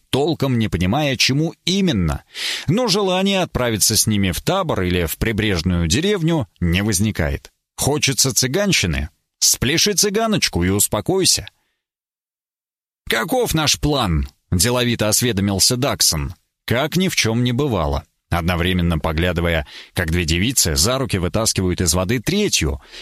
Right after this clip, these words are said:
которой приспичило искупаться прямо во время движения. «Хоть кол на голове тиши». «Нет чёткого плана, не выработал. Смотрим, где именно стоит разъездной пароход «Сайпан»,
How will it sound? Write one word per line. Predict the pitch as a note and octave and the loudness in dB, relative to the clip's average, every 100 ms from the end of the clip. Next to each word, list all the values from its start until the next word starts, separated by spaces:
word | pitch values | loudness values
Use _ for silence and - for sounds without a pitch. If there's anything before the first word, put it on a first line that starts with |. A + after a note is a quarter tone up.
| - | -4
которой | F#2+ F#2 F#3+ F3+ | -4 0 0 0
приспичило | C#3+ C3+ A#2 A#2 C#3 B2 | 0 0 0 0 0 2
искупаться | G2+ G2+ D#2+ G#2+ - A2+ | 2 0 0 0 0 0
прямо | - F2 F#2+ | 0 0 2
во | F2+ | 0
время | F2 F2 F2 | 0 0 2
движения. | F2 B2+ A2+ A2+ D#2+ D2 - _ _ _ | 2 0 0 0 0 -2 -6 _ _ _
«Хоть | - G#3+ - | -2 -2 -2
кол | A3+ A#3 B2 | -2 0 0
на | G#2+ | 0
голове | A2 A2+ A2+ | 0 0 2
тиши». | F2+ A2+ - - - _ _ _ _ _ _ _ _ _ _ _ | 2 2 0 -2 -10 _ _ _ _ _ _ _ _ _ _ _
«Нет | D#2 F2+ F3 D#3 | -2 0 0 0
чёткого | - D#3 - C3 B2+ | 0 0 0 -2 0
плана, | B2+ B2+ G#2 D#2 C2 - | 0 0 0 -2 -4 -6
не | D#2 F2 | -2 0
выработал. | A#2+ D3 A2+ E2+ F2 D#2 D2 - _ _ _ | 0 0 0 -2 -2 -2 -4 -6 _ _ _
Смотрим, | - - B2 F3+ - G3 | -2 2 2 0 0 0
где | D#3+ C#3 | 0 2
именно | C3+ C#3+ D3 C#3 A#2+ | 2 0 0 0 0
стоит | - A2+ C3 C3+ | 0 0 0 0
разъездной | A2+ G2 B2 G2+ B2+ A#2 | -2 0 0 0 0 0
пароход | G#2 C#3 - A#2 - | 0 -2 -2 -2 0
«Сайпан», | G2+ F#2+ E3+ G3+ C3 | 0 0 0 0 -2